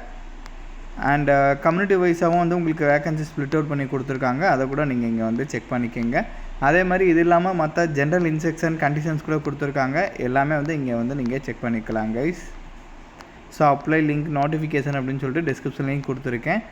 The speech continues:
And இதுல எலிஜிபிலிட்டியை பொறுத்த வரைக்கும் மினிமம்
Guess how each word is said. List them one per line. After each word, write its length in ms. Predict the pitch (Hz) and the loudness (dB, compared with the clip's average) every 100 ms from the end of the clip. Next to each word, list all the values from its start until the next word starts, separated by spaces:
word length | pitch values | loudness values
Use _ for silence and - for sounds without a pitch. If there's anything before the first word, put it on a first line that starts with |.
| - - - | -18 -6 0
And 180 | 165 | 2
இதுல 260 | 165 170 185 233 151 | 4 4 4 2 2
எலிஜிபிலிட்டியை 480 | 170 196 185 185 175 | 2 2 0 2 2
பொறுத்த 340 | 160 151 - | 2 -2 0
வரைக்கும் 420 | 139 131 180 196 151 | -2 0 -4 -2 -2
மினிமம் 300 | 165 196 | 0 -2